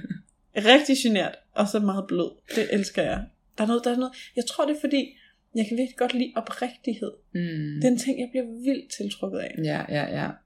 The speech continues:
Speaker 2: Og
Speaker 1: Det er
Speaker 2: der
Speaker 1: også sådan, fordi jeg har skrevet i min, øh, min profil på Tinder sådan, "Hey, impress me."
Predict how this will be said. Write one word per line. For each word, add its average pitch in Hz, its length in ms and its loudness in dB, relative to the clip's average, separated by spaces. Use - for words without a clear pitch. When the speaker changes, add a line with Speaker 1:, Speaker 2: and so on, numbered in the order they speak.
Speaker 2:
Og 220 140 4
Speaker 1:
Det - 20 8
er 226 40 8
Speaker 2:
der 185 80 12
Speaker 1:
også 170 200 8
sådan, 180 240 2
fordi 160 220 2
jeg 156 120 8
har 170 80 4
skrevet 156 360 6
i - 20 2
min, 147 260 0
øh, 131 340 -2
min 139 340 0
profil 143 320 -2
på 151 80 2
Tinder 139 340 2
sådan, 139 380 -2
"Hey, 143 400 -2
impress 143 420 0
me." 151 220 -2